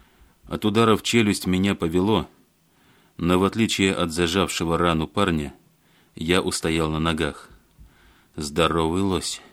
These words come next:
чуть не загонял. Повезло, что он не скальп добыть хотел, а за языком охотился. Стоявший на коленях парень, черные и зеленые полосы, размазанные по лицу,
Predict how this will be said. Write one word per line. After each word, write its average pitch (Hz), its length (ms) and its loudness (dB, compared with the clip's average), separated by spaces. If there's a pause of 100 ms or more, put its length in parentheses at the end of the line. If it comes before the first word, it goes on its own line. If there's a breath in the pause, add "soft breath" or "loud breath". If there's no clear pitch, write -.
(120 loud breath)
чуть - 320 -2
не 95 120 2
загонял. 92 600 0 (840)
Повезло, 95 600 2
что - 280 0
он 82 140 2
не 85 100 0
скальп - 480 -2
добыть 82 380 -2
хотел, 73 460 -6 (520 soft breath)
а 80 140 -4
за 85 140 2
языком 90 540 0
охотился. 73 640 -6 (1200 soft breath)
Стоявший 92 600 0
на 82 120 -2
коленях 85 460 0
парень, 85 380 0 (920 soft breath)
черные 82 640 0
и 76 80 -2
зеленые 82 460 0
полосы, 78 480 -2
размазанные 78 680 -2
по 82 100 -6
лицу, 80 420 -2